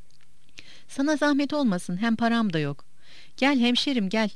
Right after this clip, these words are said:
İlçeye kadar zaten gidiyorum ben." Çalap şoförün yanına oturdu. "Nereye yolculuk hemşerim?"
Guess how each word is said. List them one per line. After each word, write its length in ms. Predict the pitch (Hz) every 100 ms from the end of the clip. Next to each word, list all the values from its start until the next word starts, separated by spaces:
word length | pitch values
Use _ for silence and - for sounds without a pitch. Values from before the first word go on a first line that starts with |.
| -
İlçeye 360 | - 226 - 247
kadar 300 | 233 196 185
zaten 440 | 180 226 226 202
gidiyorum 480 | 175 175 196 165 147
ben." 200 | 139 147 - - - - - - - - - - - - -
Çalap 300 | 311 330 -
şoförün 380 | 262 247 254 254
yanına 360 | 196 175 165
oturdu. 460 | 143 - 139 - - - - - - -
"Nereye 320 | 254 320 285
yolculuk 440 | 233 190 180 185 -
hemşerim?" 500 | 180 - 180 214